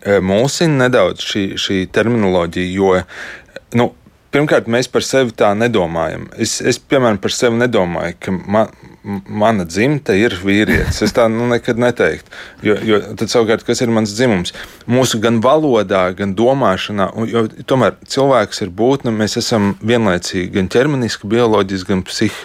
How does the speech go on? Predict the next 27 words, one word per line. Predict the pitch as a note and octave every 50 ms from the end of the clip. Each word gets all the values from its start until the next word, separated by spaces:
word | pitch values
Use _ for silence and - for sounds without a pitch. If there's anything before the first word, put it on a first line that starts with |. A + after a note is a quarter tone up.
| - -
psiholoģiski, | - - A#2 G#2+ - G#2+ F#2 F2+ F2+ E2 F2 F2 - - - -
psihiski | A2+ A#2 - - F2+ - - G#2 F#2+
būtne, | G#2 A2+ A2+ A2+ - F#2 F2+
un | F#2+ G2 - - - A2
mūs-, | G#2+ A2+ A2+ - - A2+
mūsos | A2 A2 A2 G#2 - G#2+ G2+
ir | G#2 F#2+ -
savijušās | C#3 C3+ C3 A#2 F#2+ F2 F2 - - F#2 F2 E2+ - -
šīs | G2 F2+ - -
te | F#2+ F#2+ G2+
lietas, | G#2 F#2+ - F#2 - - - G2+
ir | G2
ļoti | A2+ A#2 A2+ A2 - G#2+
grūti | G#2+ A2+ A#2 B2 B2 - A2+ A#2
atdalīt | A2+ G#2+ G2 F#2+ F#2+ - G#2+
vienu | G#2+ G#2 G#2 G#2 G#2+
no | A2 A2
otras. | G2+ G2+ - - - - - - - - - - - -
Un, | - G#2 G#2 G#2+ G#2 G#2 G#2 G#2
eh, | G2+ G2 G2 F#2+ - - _ _ _ -
mūsu | A2 A2 G2+ F2+ F2+
bioloģiskā | A#2 B2 A#2 A2 G#2+ G2+ F#2+ - - A2
realitāte, | B2 C#3 C#3+ B2+ G#2 A2 G2 -
kā | - G2 F#2+
dzimums, | F2 A#2 C#3+ D#3 C#3+ A#2 G#2 F#2 - -
tas | A2+ - - C#3
ir | C#3